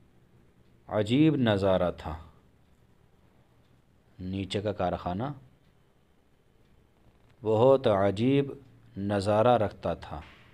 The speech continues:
बकद्र यक मैदान बुज़ुर्ग बूद,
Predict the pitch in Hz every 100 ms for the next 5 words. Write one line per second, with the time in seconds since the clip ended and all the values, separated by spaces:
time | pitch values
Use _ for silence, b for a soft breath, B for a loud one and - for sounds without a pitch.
0 | b b _ _ _ _ _ _ - 95
1 | 104 98 120 123 107 107 110 104 98 92
2 | 98 101 107 98 92 95 95 90 85 87
3 | 95 92 85